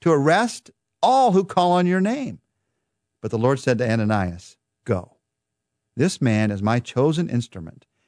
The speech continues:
to carry my name before the Gentiles and their kings and before the people of Israel. I will show him how much he must suffer for my name.' Then Ananias went to the house and he entered it.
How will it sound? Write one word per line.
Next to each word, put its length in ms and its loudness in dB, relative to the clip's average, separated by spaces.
to 60 -18
carry 260 0
my 220 2
name 280 2
before 240 0
the 80 0
Gentiles 600 -2
and 120 -2
their 140 0
kings 400 -2
and 80 -4
before 240 -6
the 80 -10
people 320 -6
of 100 -4
Israel. 440 -12
I 120 2
will 100 2
show 260 0
him 140 -6
how 120 -6
much 180 0
he 120 0
must 220 0
suffer 260 -2
for 140 -12
my 180 -6
name.' 320 -14
Then 380 0
Ananias 640 0
went 380 -2
to 80 -4
the 100 -4
house 380 -4
and 100 -6
he 100 -6
entered 320 -10
it. 160 -20